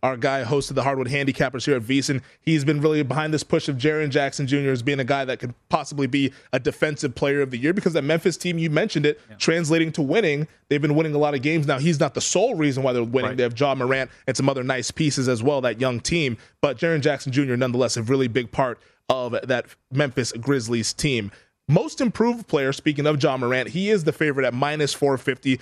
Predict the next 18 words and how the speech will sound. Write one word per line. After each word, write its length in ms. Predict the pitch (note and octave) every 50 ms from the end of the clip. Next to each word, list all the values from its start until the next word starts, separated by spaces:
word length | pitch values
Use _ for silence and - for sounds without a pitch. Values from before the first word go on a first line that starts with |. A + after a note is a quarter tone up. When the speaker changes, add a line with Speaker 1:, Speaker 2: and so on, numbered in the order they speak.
| - _ -
Speaker 1:
Miles 400 | - C3 D3 D#3+ F3+ F#3+ G3+ E3
Bridges, 540 | D3 B2+ D#3 E3+ D#3+ C#3 D3+ D3+ C#3+ B2 - - _ _ _ _
plus 220 | - - F3+ D#3+ -
six 260 | - - D#3+ C3+ -
hundred. 380 | - D#3 D3+ C#3 D3 C3 A2+
Darius 360 | - D3+ E3 F3 E3+ E3+ D3+ -
Garland, 520 | - - D3 D3+ D#3+ D#3+ C#3+ C3 B2 A#2+ - _ _ _ -
twelve 340 | - - E3+ D3+ C#3+ C#3+ C#3
to 80 | - D3
one. 240 | C#3+ C#3+ C3+ C3+
And 80 | C3 C3+
then 80 | C3+ B2+
DeJounte 640 | B2 A#2+ A2+ A#2 D3+ D#3+ A#3+ B3+ - C4 A#3 F#3+
Murray 500 | D#3 C#3 C#3+ E3+ G3 E3+ C3 A2 F#2+ - _ _ _ _ _ -
at 160 | C3+ B2+ -
sixteen 800 | - - - F#3 D#3+ - - - - - - A3 A3+ A3+ A3 F#3+
to 120 | - -
one 440 | D3 B2 B2+ C3+ B2+ A#2+ A#2 A#2 A2+